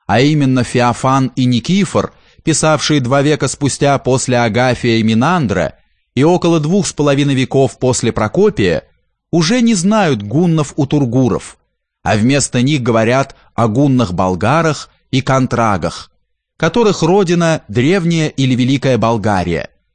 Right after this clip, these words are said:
то есть там же, откуда Прокопий выводит своих кутургуров и утургуров.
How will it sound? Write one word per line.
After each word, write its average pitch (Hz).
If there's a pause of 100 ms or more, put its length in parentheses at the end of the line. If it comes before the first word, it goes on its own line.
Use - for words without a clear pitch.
(240)
то 127
есть 127 (120)
там 165
же, 143 (340)
откуда 208
Прокопий 190
выводит 170
своих 127
кутургуров 127
и 127
утургуров. 113